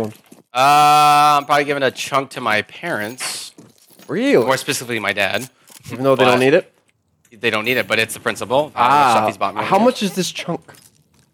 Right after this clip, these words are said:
Speaker 2: Hundred K probably.
Speaker 1: Hundred G's, one tenth. Interesting. I love that. It's a
Speaker 2: Hundred K probably, and then the rest,
Speaker 1: it's a
Speaker 2: I
Speaker 1: good
Speaker 2: don't know.
Speaker 1: sum.
Speaker 2: I think the first thing I would do is, I wouldn't buy a house. I think I'd just save it until I figure
Speaker 1: I
Speaker 2: out
Speaker 1: got
Speaker 2: what
Speaker 1: one.
Speaker 2: toys I wanna buy. Nice.
Speaker 1: I got one.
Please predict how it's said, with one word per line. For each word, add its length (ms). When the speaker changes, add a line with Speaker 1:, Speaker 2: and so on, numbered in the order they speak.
Speaker 2:
Hundred 140
K 180
probably. 320
Speaker 1:
Hundred 180
G's, 220
one 180
tenth. 400
Interesting. 480
I 60
love 180
that. 300
It's 140
a 20
Speaker 2:
Hundred 40
K 100
probably, 320
and 100
then 80
the 80
rest, 260
Speaker 1:
it's 80
a 40
Speaker 2:
I 20
Speaker 1:
good 60
Speaker 2:
don't 100
know. 60
Speaker 1:
sum. 60
Speaker 2:
I 60
think 140
the 80
first 160
thing 100
I 100
would 140
do 60
is, 460
I 80
wouldn't 160
buy 120
a 60
house. 220
I 40
think 140
I'd 60
just 120
save 160
it 140
until 180
I 60
figure 200
Speaker 1:
I 40
Speaker 2:
out 20
Speaker 1:
got 140
Speaker 2:
what 60
Speaker 1:
one. 100
Speaker 2:
toys 80
I 20
wanna 140
buy. 100
Nice. 300
Speaker 1:
I 60
got 80
one. 280